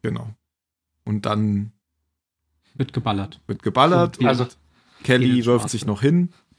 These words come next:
Speaker 1: Weil
Speaker 3: Ich
Speaker 1: man
Speaker 3: find
Speaker 1: sieht,
Speaker 3: das
Speaker 1: das,
Speaker 3: immer so
Speaker 1: das, das Ballern sieht man aus Kellys Sicht.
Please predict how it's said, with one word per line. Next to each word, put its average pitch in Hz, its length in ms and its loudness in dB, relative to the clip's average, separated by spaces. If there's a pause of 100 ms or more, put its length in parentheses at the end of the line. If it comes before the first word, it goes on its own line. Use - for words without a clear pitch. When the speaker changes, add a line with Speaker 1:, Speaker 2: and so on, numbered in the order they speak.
(520)
Speaker 1:
Weil 120 140 4
Speaker 3:
Ich 123 40 4
Speaker 1:
man 131 120 6
Speaker 3:
find 147 160 6
Speaker 1:
sieht, 165 80 4
Speaker 3:
das 160 160 4
Speaker 1:
das, - 40 0
Speaker 3:
immer 143 140 4
so 147 140 -4
Speaker 1:
das, 151 120 -10 (260)
das 113 140 -2
Ballern 123 320 4
sieht 120 180 0
man 113 100 4
aus 107 160 0
Kellys 113 360 2
Sicht. - 300 -8